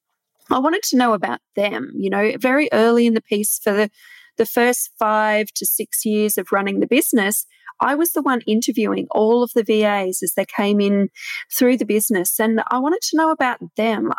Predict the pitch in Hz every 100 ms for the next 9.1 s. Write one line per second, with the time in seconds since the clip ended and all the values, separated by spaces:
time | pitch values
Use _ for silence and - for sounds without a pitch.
0 | - 208 - - 208 - 277 302 302 269
1 | - 214 208 196 190 208 208 214 185 -
2 | - 208 208 185 - 208 220 247 285 311
3 | - 262 240 233 214 - 208 - 208 208
4 | 196 190 170 208 214 220 - - - -
5 | 247 220 190 190 196 190 180 190 190 -
6 | 190 190 190 202 196 202 233 269 254 -
7 | - - - 269 269 320 - - 226 220
8 | 226 214 196 185 214 202 196 - 208 202
9 | 202